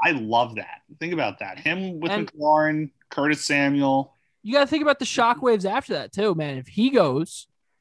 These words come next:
Speaker 2: Davante Adams is gone. I'm pretty sure it's as good as gold that Davante Adams is gonna be a Las Vegas Raider.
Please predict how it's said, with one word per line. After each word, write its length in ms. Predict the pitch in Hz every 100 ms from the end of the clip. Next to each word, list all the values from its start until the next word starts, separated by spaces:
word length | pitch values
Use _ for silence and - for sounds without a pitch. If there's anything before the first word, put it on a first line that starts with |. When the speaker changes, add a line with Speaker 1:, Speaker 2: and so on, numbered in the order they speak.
| _ _ _ _ -
Speaker 2:
Davante 300 | 190 240 214
Adams 400 | 185 202 180 147
is 100 | 143
gone. 320 | 139 139 143 -
I'm 220 | 302 403
pretty 280 | - 220 185
sure 300 | - 180 175
it's 280 | 160 160 156
as 160 | 139
good 440 | 135 180 214 233 240
as 180 | 156 165
gold 400 | 143 185 185 175
that 120 | 156 151
Davante 400 | 147 165 165 151
Adams 340 | 156 151 139
is 60 | 139
gonna 180 | 147
be 120 | 143 139
a 60 |
Las 240 | 135 135 135
Vegas 300 | 131 123 -
Raider. 280 | 113 107